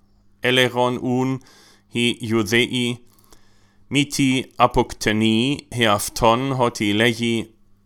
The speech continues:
όπου εγώ υπάγω, ημείς ου δύνασθε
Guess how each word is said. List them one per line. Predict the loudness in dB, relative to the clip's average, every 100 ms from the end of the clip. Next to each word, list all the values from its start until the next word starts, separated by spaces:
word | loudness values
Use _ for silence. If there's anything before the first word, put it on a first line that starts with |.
| _
όπου | -6 -4 -2 0 -2 -2
εγώ | -2 0 2 2 0 -2
υπάγω, | -4 0 2 2 2 2 0 -4 -12 _ _ _ _ _
ημείς | -4 0 0 0 0 -2 -4 -2
ου | 0 0 0 -4
δύνασθε | -10 -2 0 2 0 -2 -4 -4 -4